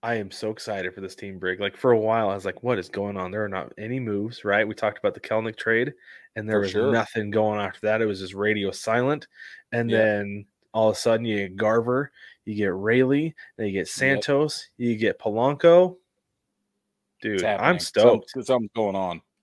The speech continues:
Speaker 1: It's going on. And it's,
Speaker 2: Yeah.
Speaker 1: it's funny because it's not, I don't wanna say it's money ball because they shelled out some money for, for Garver.
Speaker 2: Sure. Yeah, yeah,
Speaker 1: Right?
Speaker 2: yeah, yeah.
Speaker 1: And but at the same time, though, it's, it's kind of like good baseball on a budget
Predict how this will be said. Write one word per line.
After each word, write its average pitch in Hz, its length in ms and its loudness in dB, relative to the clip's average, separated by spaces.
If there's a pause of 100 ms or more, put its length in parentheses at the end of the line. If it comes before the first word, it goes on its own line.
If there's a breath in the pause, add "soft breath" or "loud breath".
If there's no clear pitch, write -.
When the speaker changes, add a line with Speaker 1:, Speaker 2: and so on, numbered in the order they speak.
(300)
Speaker 1:
It's 123 220 0
going 131 300 8
on. 113 280 4 (320 loud breath)
And 131 140 4
it's, 143 300 4
Speaker 2:
Yeah. 92 140 -6
Speaker 1:
it's 139 200 4
funny 135 440 2
because 113 360 4
it's 113 260 -6
not, 156 120 -2
I 135 100 4
don't 165 100 4
wanna 139 160 4
say 123 140 0
it's 110 120 -4
money 113 280 -2
ball 98 260 2
because 117 300 -6
they 117 100 -2
shelled 127 260 0
out 92 160 0
some 98 140 -12
money 92 240 -12
for, 90 380 -10
for 127 120 -8
Garver. 90 520 -8 (520)
Speaker 2:
Sure. 104 340 -4
Yeah, 110 120 -10
yeah, 104 100 -2
Speaker 1:
Right? 107 220 -2
Speaker 2:
yeah, - 160 -20 (640 soft breath)
yeah. 123 60 2
Speaker 1:
And 117 520 4 (720)
but 143 140 6
at 139 40 10
the 135 80 6
same 131 260 -2
time, 143 300 -2
though, 113 180 4
it's, - 280 -4 (200)
it's 117 200 -10
kind 175 260 -2
of 135 160 0
like 95 440 -2 (100)
good 120 240 -2
baseball 117 440 2
on 120 140 0
a 110 40 -2
budget 113 440 2